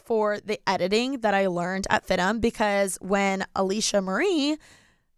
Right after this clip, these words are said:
decided to hire me or decided to show a little bit of interest in me, she was like, "Hey, can you help me film? This girl think-, is thinking I'm gonna come in. She's gonna teach me everything,"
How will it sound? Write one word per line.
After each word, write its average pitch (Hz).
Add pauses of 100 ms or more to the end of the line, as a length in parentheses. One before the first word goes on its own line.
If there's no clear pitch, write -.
(120)
decided 202
to 214
hire 285
me 226
or 196
decided 190
to 185
show 185
a -
little 185
bit 185
of 180
interest 254
in 196
me, 180
she 180
was 196
like, 196
"Hey, 523
can 359
you 349
help 302
me 254
film? 202
This 220
girl 208
think-, 202
is 190
thinking 185
I'm 180
gonna 180
come 226
in. 208
She's 185
gonna 196
teach 180
me 190
everything," 190